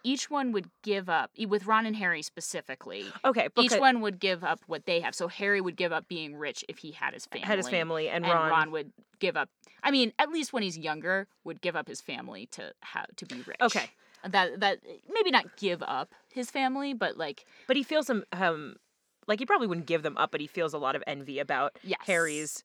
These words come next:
Speaker 1: Yes.
Speaker 2: social status,
Speaker 1: And I
Speaker 2: fame, money, all of that stuff.
Speaker 1: Absolutely, and there,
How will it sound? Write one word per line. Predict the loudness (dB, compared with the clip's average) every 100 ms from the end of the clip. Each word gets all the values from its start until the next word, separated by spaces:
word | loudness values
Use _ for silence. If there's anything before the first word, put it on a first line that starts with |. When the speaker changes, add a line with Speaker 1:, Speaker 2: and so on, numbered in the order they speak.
| -12
Speaker 1:
Yes. | -12 -6
Speaker 2:
social | 0 0 0 -4
status, | -4 -2 -2 -2 -4 -6 0
Speaker 1:
And | 4 6
I | 6 4
Speaker 2:
fame, | 0
money, | 0 0 -4 -6
all | -4 -4
of | -2
that | -2 2
stuff. | 2
Speaker 1:
Absolutely, | 2 0 0 0 0
and | 0 0
there, | 0